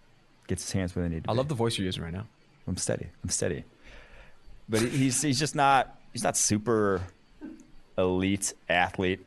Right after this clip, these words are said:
Speaker 1: not long enough to pl-, hold up a tackle, in my opinion. Like, Kayvon Thibodeau exposed him at tackle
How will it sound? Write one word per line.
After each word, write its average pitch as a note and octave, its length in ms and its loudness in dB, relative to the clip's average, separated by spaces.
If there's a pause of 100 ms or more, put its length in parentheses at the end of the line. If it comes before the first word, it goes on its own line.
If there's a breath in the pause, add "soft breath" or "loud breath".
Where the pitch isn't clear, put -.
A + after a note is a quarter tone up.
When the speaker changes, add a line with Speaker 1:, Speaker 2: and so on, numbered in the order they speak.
Speaker 1:
not G#2 280 2
long G2 220 4
enough F#2 380 -2
to G#2 100 0
pl-, F2+ 320 -2
hold F#2 280 0
up F2 120 2
a F2 60 -2
tackle, E2+ 420 2
in E2 60 0
my E2+ 160 2
opinion. F2+ 260 0
Like, F2 220 0 (520 soft breath)
Kayvon C#3 300 4
Thibodeau F#2 320 4
exposed F2 480 2
him F2+ 100 0
at D2 140 0
tackle C#2 480 -2